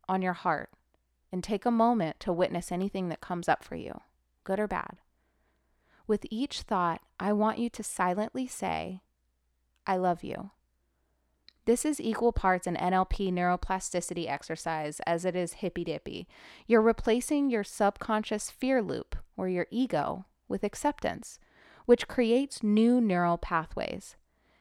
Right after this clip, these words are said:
It's also putting you in a heart-centered place. Once you feel the warm energy of your heart activated, I want you to ask the universe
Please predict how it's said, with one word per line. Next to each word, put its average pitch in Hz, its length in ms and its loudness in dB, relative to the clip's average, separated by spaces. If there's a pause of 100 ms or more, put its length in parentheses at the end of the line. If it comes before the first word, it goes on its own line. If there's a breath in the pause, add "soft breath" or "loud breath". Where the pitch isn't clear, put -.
It's - 240 0
also 262 360 6
putting 233 460 2
you 175 480 -2
in 190 140 0
a 180 60 4
heart-centered 180 680 -2
place. - 520 -8 (1040)
Once 220 280 4
you 240 100 -2
feel 202 220 2
the 190 100 -2
warm 190 360 4
energy 175 520 -2
of 170 140 -2
your 170 120 0
heart 202 300 0
activated, 175 640 0
I 190 80 4
want 220 280 0
you 269 100 0
to 262 160 0
ask 190 360 2
the 190 120 -4
universe 196 580 0